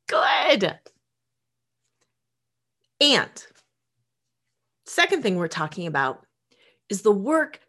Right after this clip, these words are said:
that it takes to get there. The work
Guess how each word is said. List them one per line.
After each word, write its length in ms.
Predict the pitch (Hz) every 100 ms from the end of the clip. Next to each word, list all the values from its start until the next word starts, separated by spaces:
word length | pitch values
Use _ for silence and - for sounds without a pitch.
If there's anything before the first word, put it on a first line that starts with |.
| _
that 120 | 240
it 220 | 254 -
takes 560 | - - 233 - - - _ _ -
to 300 | 277 311 - _ _ -
get 440 | 311 302 302 - - _ _ -
there. 760 | 277 262 247 233 190 151 - - _ _ _ _ _ _ _ _ _ _ _ _ _ _ _ _ _ _ _ _
The 100 | 294
work 600 | 285 277 320 330 330 -